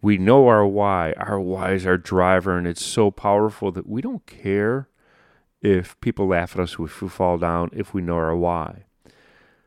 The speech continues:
Third thing is, what are the obstacles? The, the known, you know, the external known, the external unknown, but the biggest ones are the internal, right? Those are your biggest obstacles, coming over your fears, your self-doubt, your self-limiting beliefs, your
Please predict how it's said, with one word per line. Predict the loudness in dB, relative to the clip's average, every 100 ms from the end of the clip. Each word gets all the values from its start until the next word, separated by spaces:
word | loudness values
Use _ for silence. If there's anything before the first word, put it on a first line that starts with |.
| _ _ _ _
Third | 2 2 2
thing | 0 2
is, | 2 0
what | 0 2
are | 2
the | -2 -6
obstacles? | -2 -2 -4 -14 -12 -14 -10
The, | -8 -8 -8
the | -10 -10
known, | -4 0 2 0 -2 -4
you | -8
know, | -6
the | -6 -8
external | -10 -2 -2 0 -2
known, | 0 0 -2 -4
the | -6
external | -8 -6 -4 -2 0
unknown, | -2 -2 -4 -4 -6
but | -10 -12
the |
biggest | -6 -6 -4 -4
ones | -4 -2
are | -4
the | -4 -8
internal, | -10 -14 -14 -16 -16 -16 -20 _ _ _ _ _ _ _ -12
right? | -8 -6 -4
Those | -6
are | -4
your | -4 -4
biggest | -6 -4 -4 -4
obstacles, | -4 -4 -8 -16 -18 _ -20 _
coming | -4 -2
over | -2
your | -6
fears, | -10 -16 -6 -2 -2 -4 -8 -16
your | -18 -20 _ _
self-doubt, | -12 -4 -2 -2 0 -2 -2
your | -8
self-limiting | -6 -4 -4 -8 _ _ _ -4 -2 -2
beliefs, | -2 0 2 0 -2 -4
your | -4 -2 -4